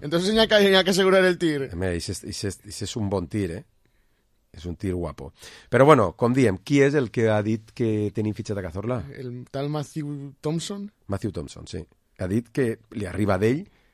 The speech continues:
Speaker 2: que el futbolista acabaria i que quan acabaria se'n vindria cap ací. Dos i vint-i-sis. Eh, hem quedat en Gerard Moreno, però abans fem una pausa i recordem lo de Napoli.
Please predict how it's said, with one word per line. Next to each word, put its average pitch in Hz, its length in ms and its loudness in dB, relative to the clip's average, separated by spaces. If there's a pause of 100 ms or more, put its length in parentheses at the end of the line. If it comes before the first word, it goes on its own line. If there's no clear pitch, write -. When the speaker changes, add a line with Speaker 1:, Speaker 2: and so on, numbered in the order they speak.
(840)
Speaker 2:
que - 140 -10
el - 80 -14
futbolista 92 420 -8
acabaria 107 460 -4 (180)
i 98 80 -12
que - 140 -14
quan 85 180 -8
acabaria 95 480 -4 (200)
se'n - 200 -10
vindria 85 240 -6
cap 82 160 -8
ací. 147 160 -4 (1120)
Dos 180 320 8
i 190 80 4
vint-i-sis. 117 480 -2 (380)
Eh, 131 720 4
hem - 240 -4
quedat 185 240 8
en 147 80 2
Gerard 143 240 4
Moreno, 95 320 0
però 123 240 6
abans 175 480 0
fem 139 240 0
una 120 160 2
pausa 156 320 4
i 147 60 4
recordem 127 420 2
lo 156 80 4
de 143 140 4
Napoli. 82 340 -4